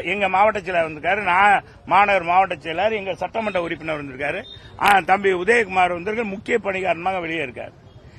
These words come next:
இவங்க எத்தனை பேர் போயிருக்கோம், எங்க பிரதிநிதி போயிருக்கோம். போனவங்க நாங்க ம-, இந்த மாதிரி வந்திருக்குமா, கலந்துக்கிட்டாங்க, எங்க பிர-, உங்க பிரதிநிதி கலந்துக்கிட்டாங்கன்னு எங்க கோட்டாட்சியர் சொன்னாருன்றார். ஒரு மா-,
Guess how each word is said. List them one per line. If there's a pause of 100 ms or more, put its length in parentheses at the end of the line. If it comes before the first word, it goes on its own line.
(160)
இவங்க
எத்தனை
பேர்
போயிருக்கோம்,
எங்க
பிரதிநிதி
போயிருக்கோம். (360)
போனவங்க (600)
நாங்க (140)
ம-, (100)
இந்த
மாதிரி
வந்திருக்குமா, (920)
கலந்துக்கிட்டாங்க, (840)
எங்க (100)
பிர-,
உங்க
பிரதிநிதி
கலந்துக்கிட்டாங்கன்னு
எங்க
கோட்டாட்சியர்
சொன்னாருன்றார். (460)
ஒரு
மா-,